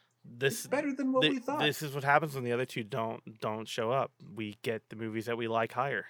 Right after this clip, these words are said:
Speaker 1: and that's fine.
Speaker 2: <laughs>
Speaker 1: You know?
Speaker 2: Better higher than Hanging Road, but,
Speaker 1: Yeah,
Speaker 2: like,
Speaker 1: yeah, yeah.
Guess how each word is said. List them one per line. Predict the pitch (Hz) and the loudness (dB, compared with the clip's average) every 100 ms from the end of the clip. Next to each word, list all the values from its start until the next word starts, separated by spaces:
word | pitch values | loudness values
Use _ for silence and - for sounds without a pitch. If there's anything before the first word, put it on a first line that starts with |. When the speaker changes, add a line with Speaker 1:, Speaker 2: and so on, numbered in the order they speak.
| - | -10
Speaker 1:
and | 107 | -14
that's | 107 - | -12 -4
fine. | 147 123 95 | 0 0 -2
Speaker 2:
<laughs> | 123 - 143 143 139 | -4 0 2 2 0
Speaker 1:
You | 113 | -6
know? | 101 104 - 180 165 - - | -8 -10 -12 -14 -14 -6 2
Speaker 2:
Better | 131 | 2
higher | 135 139 135 | 8 8 8
than | 127 | 6
Hanging | 120 120 110 | 0 0 2
Road, | 110 123 | 4 4
but, | |
Speaker 1:
Yeah, | 127 139 120 | 8 8 8
Speaker 2:
like, | 113 | 6
Speaker 1:
yeah, | 120 110 104 | 6 4 4
yeah. | 117 104 | 4 2